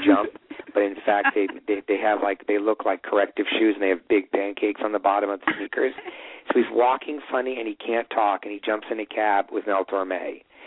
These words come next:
Speaker 1: And <laughs> Mel Torme is on his way. That night is gonna be doing a benefit for the cha-, our challenged friends.
Speaker 2: Uh-huh.
Speaker 1: And he thinks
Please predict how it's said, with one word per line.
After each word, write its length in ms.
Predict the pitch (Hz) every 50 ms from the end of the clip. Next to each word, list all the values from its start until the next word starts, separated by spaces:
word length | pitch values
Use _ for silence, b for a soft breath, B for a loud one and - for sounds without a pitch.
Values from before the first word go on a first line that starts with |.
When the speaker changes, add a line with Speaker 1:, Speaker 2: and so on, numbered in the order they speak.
| B B B B B B
Speaker 1:
And 200 | B - - 113
<laughs> 0 |
Mel 200 | 98 - - 123 113 -
Torme 420 | - 131 117 117 113 107 107 104
is 60 | 95 101
on 140 | 101 98
his 140 | 101 98 87
way. 340 | 98 101 104 101 98 95 - B B B B B _ -
That 200 | 113 110 - 107
night 180 | 123 127 120
is 80 | 110 98
gonna 160 | - 101 98
be 80 | 98 98
doing 220 | 101 101 98 95 -
a 60 | 87
benefit 640 | - - 110 107 107 113 107 - - - 90 85 - _ _ _ b b b b b b - -
for 180 | 101 98 95
the 140 | - - 98
cha-, 320 | - - - 107 104 107 -
our 160 | 110 104 98
challenged 800 | - - - 107 107 104 98 98 95 90 87 87 - - - - - -
friends. 460 | 120 117 107 95 87 80 - - - - - - _ _ _ - - -
Speaker 2:
Uh-huh. 200 | 196 190 190 190
Speaker 1:
And 140 | 202 - -
he 100 | 113 104 - - -
thinks 280 | 127 120 117 107 -